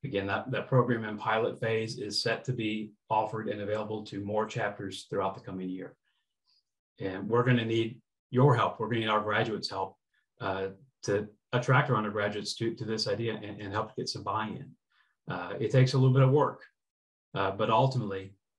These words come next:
ultimately puts them in, in a much better position down the line. You know, and, and in that, it's not just focusing on, on the overall leadership program, uh,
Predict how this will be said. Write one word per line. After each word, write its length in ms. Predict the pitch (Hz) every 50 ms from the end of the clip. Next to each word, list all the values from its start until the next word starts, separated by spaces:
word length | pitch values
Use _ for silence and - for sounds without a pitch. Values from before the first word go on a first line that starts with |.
| _ _ _
ultimately 360 | 123 120 117 117 113 107 107
puts 220 | - 113 107 - -
them 220 | 117 104 107 107
in, 160 | 107 107 101
in 120 | 101 101 101
a 60 | 98
much 240 | 98 107 107 - 113
better 160 | 104 98 95
position 420 | 95 104 92 98 98 92 - 95
down 200 | 90 90 92 92
the 60 | 92 90
line. 360 | 92 92 87 87 - - - _ _ _ _ _ _ _ _ _ _ _ _ _
You 100 | - 101
know, 60 | 98
and, 100 | - -
and 360 | 127 110 113 - 143 131 123
in 140 | 123 123 123
that, 200 | 120 117 113 117
it's 160 | 113 110 -
not 180 | 135 127 127 127
just 200 | 123 113 - -
focusing 360 | 131 123 120 - - 107 107
on, 220 | 107 107 107 110 104
on 200 | 110 107 101 101
the 100 | 104 107
overall 460 | 110 110 110 110 107 104 104 104 -
leadership 480 | 110 110 110 120 117 - - 107 104 -
program, 500 | 123 113 104 107 107 104 104 101 95 - _ -
uh, 300 | 113 98 98 98 98